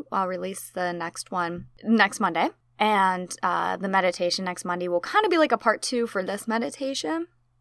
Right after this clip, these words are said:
because next week I really want to talk about this, like, growing and moving forward process after we've shed. This week, just work on yourself.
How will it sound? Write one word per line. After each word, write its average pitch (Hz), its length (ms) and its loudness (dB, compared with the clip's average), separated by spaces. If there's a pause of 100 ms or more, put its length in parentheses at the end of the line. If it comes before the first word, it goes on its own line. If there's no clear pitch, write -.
(160)
because 262 300 -4
next 277 480 0
week 330 220 0
I 262 40 0
really 240 300 2
want 226 180 0
to 208 80 -4
talk 190 300 -2
about 175 360 -4
this, 165 260 -6
like, - 140 -14 (120)
growing 277 600 4
and 202 200 -2
moving 196 320 -6
forward 180 600 -4 (120)
process 202 520 2 (300)
after - 720 -4 (360)
we've 202 240 2
shed. - 440 -2 (840)
This 214 400 -2
week, 320 420 -2
just - 440 -8
work 277 340 -8
on 233 360 -2
yourself. 185 720 -10